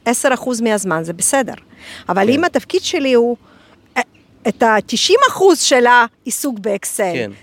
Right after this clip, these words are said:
Speaker 1: זה הזוועה, משם
Speaker 2: כן.
Speaker 1: מתחילה השחיקה.
Speaker 2: כן, יפה.
Speaker 1: אז גם השינוי, כשאתה רוצה לעשות שינוי, הרבה פעמים אי אפשר הכל או לא כלום. לא חייבים לעזוב מקום עבודה,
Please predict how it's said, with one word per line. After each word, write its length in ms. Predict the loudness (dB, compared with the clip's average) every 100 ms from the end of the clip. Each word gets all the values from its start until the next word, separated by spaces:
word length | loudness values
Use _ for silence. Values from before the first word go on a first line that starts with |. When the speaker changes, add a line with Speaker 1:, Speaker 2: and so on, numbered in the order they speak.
| -6
Speaker 1:
זה 220 | 0 2
הזוועה, 460 | 0 -2 -2 -2 -4
משם 240 | -2 2
Speaker 2:
כן. 240 | 2 0 -2
Speaker 1:
מתחילה 240 | -2 -2
השחיקה. 480 | -4 -6 -10 -10 -8
Speaker 2:
כן, 180 | -8 -10 -14
יפה. 220 | -16 -10
Speaker 1:
אז 200 | -6 -4 -4 -6 -8 0
גם 180 | 2 2
השינוי, 400 | 0 -2 -2 -2
כשאתה 500 | 0 0 0 0 0 0
רוצה 240 | -2 0 2
לעשות 320 | 0 -4 -6
שינוי, 420 | -6 -6 -6 -8 -14 -20 -12 -4
הרבה 220 | 0 2
פעמים 400 | 4 4 2 -4 -4
אי 140 | -2 -2
אפשר 220 | 0 0 -2 -4
הכל 460 | -12 0 2 4 2
או 60 |
לא 140 | 0 -4
כלום. 760 | -10 -6 0 0 0 -4 -12 -20 _ -20 -14 0
לא 140 | 2
חייבים 360 | 2 2 2 0 2
לעזוב 640 | 2 0 -6 2 4 4 0
מקום 300 | -2 0 0
עבודה, 380 | -2 -4 -6